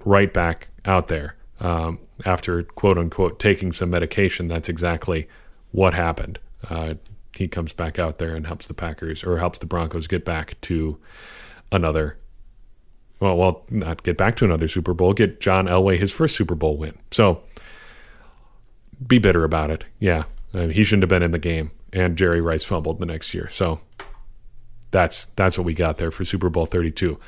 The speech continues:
Happier memories, though. Super Bowl forty-five. Ah, yes, not long ago. I have vivid, vivid memories of this game because, uh, I was extremely stressed out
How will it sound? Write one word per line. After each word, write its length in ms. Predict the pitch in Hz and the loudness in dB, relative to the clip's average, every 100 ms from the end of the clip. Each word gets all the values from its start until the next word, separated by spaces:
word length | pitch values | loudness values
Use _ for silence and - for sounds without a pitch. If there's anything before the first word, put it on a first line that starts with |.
| - | -2
Happier 400 | 143 170 160 127 | 2 4 6 6
memories, 380 | 110 92 85 78 | 6 6 2 0
though. 160 | 80 | -2
Super 320 | - 156 151 151 | 4 6 6 6
Bowl 300 | 135 123 113 | 8 8 6
forty-five. 1000 | 113 117 110 90 98 82 71 65 - - - | 6 8 8 6 4 2 0 -6 -10 -10 -2
Ah, 200 | 92 98 | 2 4
yes, 440 | 82 67 - - | 4 0 -2 0
not 180 | 101 101 | 0 2
long 240 | 98 95 90 | 4 4 2
ago. 360 | 85 80 76 - - - | 2 -2 -4 -12 -14 0
I 80 | 127 | 4
have 140 | 131 107 | 6 8
vivid, 360 | 123 113 98 | 8 8 6
vivid 300 | 98 101 92 | 6 6 6
memories 420 | 92 92 90 85 | 4 4 4 2
of 120 | 90 82 | 0 2
this 180 | 87 | 0
game 280 | - 90 98 | 2 2 4
because, 680 | 98 92 - 139 92 90 - - - - - | 2 0 4 6 6 4 0 -10 -18 -20 -2
uh, 200 | 98 95 | 2 4
I 180 | 85 117 | 6 8
was 340 | 117 98 - - - - - - - - _ _ _ - - | 8 6 2 -6 -20 -20 -20 -20 -20 -20 _ _ _ -20 -4
extremely 480 | 107 - 143 147 110 | -2 4 4 6 6
stressed 420 | - 120 98 - | 4 2 2 2
out 280 | 90 76 | -2 -2